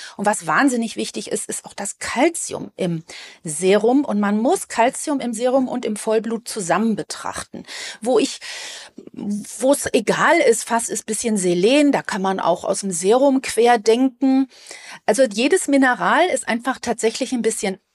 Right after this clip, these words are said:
anders zu betrachten und zu bewerten. Das hängt davon ab, wo die wohnen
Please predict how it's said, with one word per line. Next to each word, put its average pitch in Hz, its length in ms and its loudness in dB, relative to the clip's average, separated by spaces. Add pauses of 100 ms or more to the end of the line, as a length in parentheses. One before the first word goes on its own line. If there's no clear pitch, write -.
(260)
anders 294 640 4
zu - 140 -10
betrachten - 720 -2
und 294 160 -2
zu - 160 -6
bewerten. 294 600 2
Das 170 180 -2
hängt 240 220 -2
davon 208 340 0
ab, 240 220 0 (240)
wo 190 520 -4
die 196 440 -4 (1080)
wohnen 202 580 4